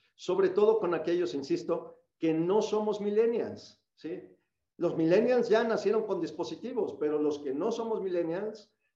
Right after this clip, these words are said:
no nacimos con ese deseo de estar trabajando de, de, de esa forma.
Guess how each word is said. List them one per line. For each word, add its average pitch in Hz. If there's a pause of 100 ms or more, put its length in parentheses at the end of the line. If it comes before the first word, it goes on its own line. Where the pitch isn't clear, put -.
no 170
nacimos 175 (320)
con 156
ese 170
deseo 147
de 139
estar 135
trabajando 139 (240)
de, 131
de, 120
de 123
esa 123
forma. 110